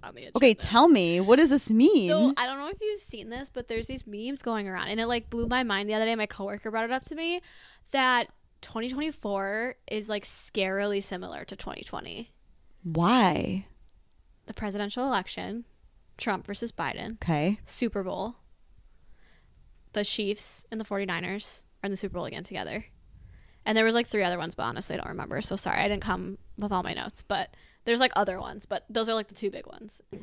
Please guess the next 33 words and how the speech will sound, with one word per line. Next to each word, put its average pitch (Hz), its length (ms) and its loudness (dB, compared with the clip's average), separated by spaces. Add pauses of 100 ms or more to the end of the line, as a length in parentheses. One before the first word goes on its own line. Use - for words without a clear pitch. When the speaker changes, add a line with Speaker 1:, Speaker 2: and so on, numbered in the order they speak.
Speaker 1:
And 233 100 2
I 233 100 8
was 254 180 2
like, 240 180 2 (380)
"Oh 302 160 8
my - 160 6
<laughs> - 0 -
God." - 480 6 (640)
Speaker 2:
Wait, 233 160 8
what? 196 260 8
I 208 80 8
don't 240 140 6
like 214 200 4
this. 175 300 -2
Speaker 1:
I 269 160 -2
know. 277 240 6 (220)
Speaker 2:
I'm 220 180 6
scared. 196 500 4
Speaker 1:
Mind 254 300 2
blown. 220 240 -2 (240)
And 302 100 2
I 311 100 6
was 320 140 -2
like, 302 240 2
okay, 226 400 2
I 254 100 6
wasn't 320 240 4
really 330 160 -4
invested 240 360 -4
in 240 80 -6
the 240 100 -2
Super 247 260 -2
Bowl. 247 360 2